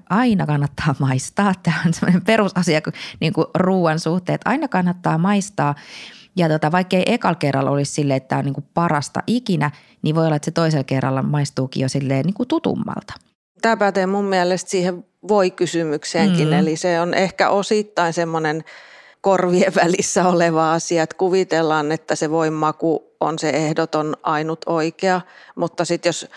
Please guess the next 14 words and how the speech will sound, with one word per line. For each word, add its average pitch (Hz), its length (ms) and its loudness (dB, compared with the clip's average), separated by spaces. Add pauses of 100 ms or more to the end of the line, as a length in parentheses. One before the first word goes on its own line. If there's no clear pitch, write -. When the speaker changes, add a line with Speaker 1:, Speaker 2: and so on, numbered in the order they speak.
(260)
Speaker 2:
testataan 165 560 0
sokkona, 165 540 -2
niin 147 160 -4
ei 135 100 -2
välttämättä 147 760 -4 (260)
eroteta, 147 640 -2
että 147 220 -6
onko 147 180 -6
se 160 120 -6
paistettu - 880 -6 (260)
voilla 147 360 0
vai 135 220 0
jollain 139 340 0
kasviöljypohjaisella 143 1160 -2